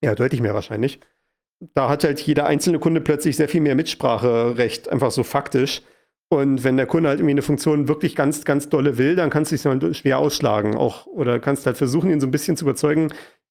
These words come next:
"Ja, aber guck mal, du, du könntest auch einfach selber zehn Zeilen Code schreiben und dann ist das, dann ist das für dich gemacht. Das, das Programm ist schon so benutzbar und das,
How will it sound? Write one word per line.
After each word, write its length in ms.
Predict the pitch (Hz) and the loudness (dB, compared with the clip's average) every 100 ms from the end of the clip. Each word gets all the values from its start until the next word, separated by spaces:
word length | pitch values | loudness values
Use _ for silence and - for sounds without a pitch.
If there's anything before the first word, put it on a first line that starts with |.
| _ | _
"Ja, 100 | 139 | -2
aber 140 | 156 156 | 0 0
guck 140 | 196 | 0
mal, 80 | 156 | -2
du, 100 | 127 | -2
du 220 | - 147 | -4 -4
könntest 280 | - 196 170 | 0 0 0
auch 60 | 143 | 0
einfach 180 | 143 131 | 0 2
selber 260 | 147 214 | 2 0
zehn 180 | - 151 | 0 0
Zeilen 220 | 139 120 | 2 0
Code 160 | 107 139 | 0 0
schreiben 160 | 156 | 0
und 60 | 135 | 2
dann 140 | 135 | 2
ist 120 | 160 - | 0 -2
das, 220 | 143 - | -4 -4
dann 160 | - | -2
ist 120 | - 156 | 0 -2
das 100 | 147 | -2
für 80 | |
dich 120 | 131 - | -4 -2
gemacht. 240 | 156 165 | -4 -2
Das, 180 | 151 - | -6 -4
das 140 | - | -8
Programm 240 | - 135 135 | -4 -2 0
ist 160 | 208 | 0
schon 160 | - 196 | 0 0
so 160 | 143 | 0
benutzbar 440 | 170 151 208 - 160 | 0 0 -2 0 0
und 80 | 147 | 0
das, 180 | - | -2